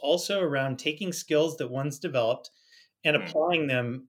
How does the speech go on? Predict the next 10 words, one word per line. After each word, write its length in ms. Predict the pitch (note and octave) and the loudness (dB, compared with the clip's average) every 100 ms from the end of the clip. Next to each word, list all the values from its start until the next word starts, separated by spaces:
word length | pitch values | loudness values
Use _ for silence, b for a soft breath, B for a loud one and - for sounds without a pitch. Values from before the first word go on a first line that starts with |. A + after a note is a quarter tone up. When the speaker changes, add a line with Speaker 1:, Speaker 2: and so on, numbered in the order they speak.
| - | -2
Speaker 1:
in 260 | E3 D#3+ | 0 0
situations, 760 | D3+ E3 D#3 C#3 C#3 C#3+ C#3 B2+ | 0 -2 -2 0 0 0 -2 -6
especially 460 | C3 - - D#3+ | -4 -2 0 -2
new 220 | B2+ E3+ A#3 | -2 -4 -4
situations 600 | C#3+ - B2 A2 B2 A#2 | -4 -2 -2 -4 -6 -8
as 120 | A#2+ | -6
they 100 | A#2 | -4
come 220 | C3 A#2 | -4 -4
up. 220 | A2+ - _ b b b b - | -6 -8 _ b b b b -4
And 540 | C#3+ B2+ B2 B2 A#2+ | 0 2 4 2 -2